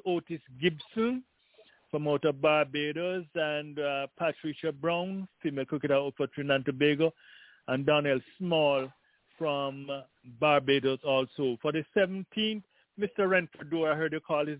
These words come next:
name, yes, Mister Renford Dorr. He'll be celebrating his birthday, uh, along with my sister Jean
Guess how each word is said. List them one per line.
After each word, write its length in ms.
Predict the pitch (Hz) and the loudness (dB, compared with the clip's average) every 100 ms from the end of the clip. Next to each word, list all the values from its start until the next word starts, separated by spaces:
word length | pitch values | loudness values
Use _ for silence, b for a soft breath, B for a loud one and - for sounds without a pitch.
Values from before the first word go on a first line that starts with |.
| 147 | -8
name, 200 | 160 165 | -8 -4
yes, 220 | 170 202 - | -2 -2 -6
Mister 500 | 180 175 - 180 160 | -10 -10 -2 0 2
Renford 480 | 151 143 135 156 151 | 0 -2 -4 -6 0
Dorr. 260 | 175 208 240 b b b b - | 4 4 2 b b b b 0
He'll 240 | 180 165 | 2 4
be 400 | 151 156 147 143 - | 4 4 4 0 0
celebrating 580 | 180 151 139 143 131 147 | 2 2 2 0 0 -4
his 100 | 131 120 113 | -8 -12 0
birthday, 680 | 139 135 - _ 151 165 190 b b b b b - | 4 4 0 _ -2 0 -2 b b b b b -6
uh, 140 | 139 143 | -2 0
along 360 | 151 147 147 | 2 0 -2
with 160 | 151 139 - | -6 -8 -12
my 580 | 143 156 156 156 151 156 _ _ - | -6 -2 0 0 -4 -8 _ _ -6
sister 420 | 285 - - 233 160 156 | -4 -4 0 0 0 -6
Jean 400 | 254 240 151 | -6 -4 -8